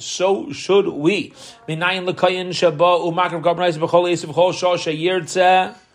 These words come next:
Incredible. What are we learning? What have we been learning till now? So we've been learning till now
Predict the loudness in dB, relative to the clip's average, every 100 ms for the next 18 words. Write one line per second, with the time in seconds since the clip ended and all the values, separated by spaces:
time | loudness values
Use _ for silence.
0 | _ _ _ -10 -8 2 6 6 4 -2
1 | _ _ _ _ _ _ _ _ 0 6
2 | 6 6 4 4 4 4 -4 -10 2 6
3 | 6 4 2 2 2 2 2 2 2 0
4 | -2 -4 -4 -2 0 -2 -2 2 2 4
5 | 0 -2